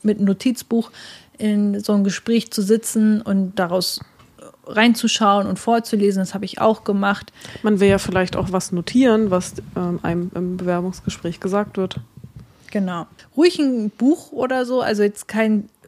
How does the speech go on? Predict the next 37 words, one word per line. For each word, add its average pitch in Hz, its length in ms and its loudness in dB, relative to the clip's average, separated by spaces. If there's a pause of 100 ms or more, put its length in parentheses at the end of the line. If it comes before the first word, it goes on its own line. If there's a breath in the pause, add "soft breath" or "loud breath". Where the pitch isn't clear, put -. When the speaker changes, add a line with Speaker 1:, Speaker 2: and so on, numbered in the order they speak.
Speaker 1:
Schmierzettel. 269 1040 0
Ich 208 140 -6
glaub, 208 200 0
das 220 220 0
wirkt 214 200 0
nicht 262 180 0
so 262 160 0 (100)
cool, 233 200 4
sondern 208 260 0
lieber 208 220 0
ein 196 80 -2
Notizbuch, 220 640 -4
wo 208 80 -2
man 196 220 2
das 190 180 -4
ordentlich 208 420 0
reinschreibt, 220 540 2 (420 loud breath)
wo 208 80 0
man 208 380 4
auch, 190 420 -2
äh, 190 380 -2
das 202 120 0
schnell 196 260 0
zuklappen 247 580 0
kann, 226 320 2
sodass 202 340 -2
dann 190 300 -4
auch 180 120 -10
niemand 202 360 2
so 190 80 -2
reinschauen 208 680 2
kann. 196 280 -2 (380 loud breath)
Das 202 200 0
ist, - 160 -4
glaub 196 200 4
ich, 190 180 0
auch, 185 300 -2